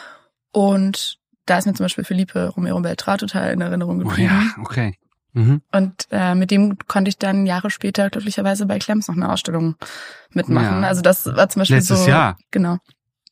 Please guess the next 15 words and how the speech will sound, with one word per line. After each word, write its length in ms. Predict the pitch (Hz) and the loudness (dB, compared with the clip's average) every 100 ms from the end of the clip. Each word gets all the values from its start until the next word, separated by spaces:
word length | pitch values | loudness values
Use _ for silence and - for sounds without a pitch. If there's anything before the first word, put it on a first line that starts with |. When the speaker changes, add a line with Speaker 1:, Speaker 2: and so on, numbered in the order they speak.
| _ _ _ | _ _ _
Speaker 2:
Mhm. 340 | 120 110 110 123 | 0 2 2 2
Speaker 1:
Ähm, 480 | 185 180 175 180 208 | 2 4 2 0 -4
das 180 | - - | -4 0
war 80 | 190 | -2
zum 100 | - | -2
Beispiel 200 | 180 202 | -4 -2
natürlich 260 | 170 180 175 | -2 -2 -2
so 80 | 175 | 0
ein 60 | |
Moment, 320 | 170 175 175 - | 0 0 -2 -4
in 160 | - | -6
dem 80 | 180 | -6
ich 60 | - | -4
dachte, 260 | - - | -4 -4
ach, 240 | 196 - | -6 -8